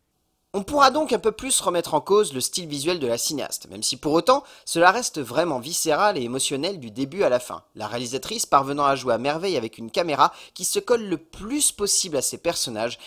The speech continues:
et qui cherche absolument à capter la moindre émotion. Que ce soit un tic de caractère, une manière de regarder un autre personnage, ou simplement un geste qui fera en sorte que le spectateur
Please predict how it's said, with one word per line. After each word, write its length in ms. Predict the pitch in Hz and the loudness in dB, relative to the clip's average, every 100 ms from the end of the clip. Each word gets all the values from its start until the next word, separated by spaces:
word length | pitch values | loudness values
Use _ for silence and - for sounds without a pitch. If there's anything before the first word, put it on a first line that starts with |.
| - | -10
et 100 | 143 | -8
qui 140 | - 156 | -4 0
cherche 300 | 220 196 214 | 0 0 -2
absolument 560 | - - 208 175 190 | -2 0 0 0 0
à 80 | 165 | 0
capter 320 | 131 - 175 | -2 -4 -2
la 100 | 113 | -2
moindre 260 | 110 147 147 | 0 0 0
émotion. 380 | 123 113 - - _ _ - | -2 -4 -6 -10 _ _ -10
Que 80 | |
ce 120 | 127 135 | -4 -2
soit 200 | - 113 | 0 -2
un 100 | 101 - | -6 -10
tic 180 | 175 | -6
de 100 | 170 | -2
caractère, 600 | 185 190 175 - 208 214 202 - - | 2 4 4 2 -2 -2 -6 -16 -12
une 140 | 117 | -4
manière 320 | 127 165 185 | 0 2 2
de 80 | 170 | 2
regarder 420 | 156 147 143 147 | 2 4 2 2
un 220 | 147 113 151 | 0 0 0
autre 240 | 233 214 | 0 -2
personnage, 580 | 202 - 175 170 165 - - - | -2 -4 -4 -4 -4 -6 -16 -6
ou 80 | |
simplement 500 | 135 - 160 160 151 | 0 0 0 0 2
un 100 | 143 | 4
geste 380 | 131 180 185 - | 2 -2 -4 -6
qui 120 | - | -12
fera 220 | - 131 120 | -6 0 0
en 60 | |
sorte 240 | 117 143 - | 0 -4 -4
que 80 | |
le 40 | 107 | -4
spectateur 600 | - 170 - 156 147 127 | -2 -4 -6 -4 -4 -4